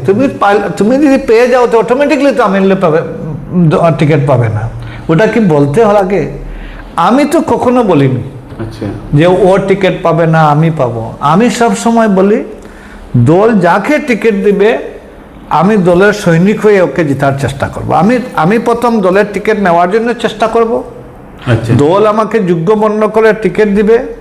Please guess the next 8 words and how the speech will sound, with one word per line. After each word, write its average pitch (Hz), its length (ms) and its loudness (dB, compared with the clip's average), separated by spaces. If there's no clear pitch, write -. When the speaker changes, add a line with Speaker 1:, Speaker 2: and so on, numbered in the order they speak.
Speaker 1:
টিকিট 170 320 2
দিলে 220 280 2
সবকে 214 460 -2
বলবো 220 340 2
আমাকে 208 320 0
সাহায্য 202 380 0
করার 208 260 0
জন্য। 202 340 -2